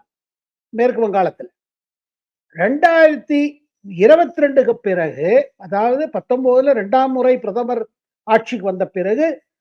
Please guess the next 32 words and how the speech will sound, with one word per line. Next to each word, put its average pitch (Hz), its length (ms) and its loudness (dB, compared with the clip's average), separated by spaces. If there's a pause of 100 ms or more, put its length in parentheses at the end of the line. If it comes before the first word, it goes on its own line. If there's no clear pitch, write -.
(160)
ஒரு 214 200 4
மூணு 254 300 2
வருஷம் 339 320 4
ஒண்ணும் 311 240 4
நடக்கல. 285 440 0 (840)
ரெண்டாயிரத்தி 320 540 4
இருபத்தி 320 420 2
ரெண்டு 320 460 0 (1200)
மீண்டும் 330 420 2
இந்த 294 200 8
எதிர்க்கட்சிகள்லாம் 277 720 0
சொல்றாங்க, 262 320 0
"இல்ல, 262 320 0
அது 247 180 2
நிதிஷ்குமார் 294 680 -2
இனிஷியேட்டிவ் 277 480 -2
எடுத்துட்டாரு, 190 480 -2 (640)
ஒரு 302 160 -8
கூட்டணி 294 400 4
செய்யணும், 233 460 0
கூட்டணி 302 380 -4
இல்லாம 254 340 -4
முடியாது, 196 800 -2 (280)
பி 277 200 2
ஜே 277 200 8
பியோ 277 260 4
பிரதமரையோ 254 600 0
நம்ம 226 260 -4
அவ்வளவு 208 300 -4
இதுவா 254 220 0
எதிர்க்க 247 440 0
முடியாது" 196 600 -4